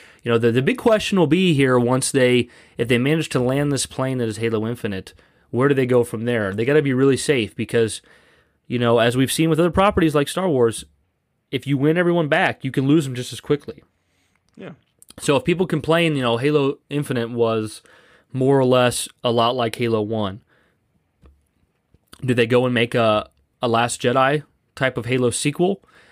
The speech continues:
Speaker 1: that's gonna divide everyone because it's different, you know?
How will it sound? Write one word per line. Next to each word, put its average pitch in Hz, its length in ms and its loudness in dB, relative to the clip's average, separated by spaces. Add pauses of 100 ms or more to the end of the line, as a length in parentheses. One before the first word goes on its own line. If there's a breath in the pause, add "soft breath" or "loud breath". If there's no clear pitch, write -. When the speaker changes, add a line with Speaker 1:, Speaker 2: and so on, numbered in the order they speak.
(160 soft breath)
Speaker 1:
that's 120 160 -4
gonna 123 180 0
divide 113 380 0
everyone 147 400 0
because 120 240 -4
it's 104 100 -10
different, 175 380 -4 (100)
you 131 120 -6
know? 156 220 -4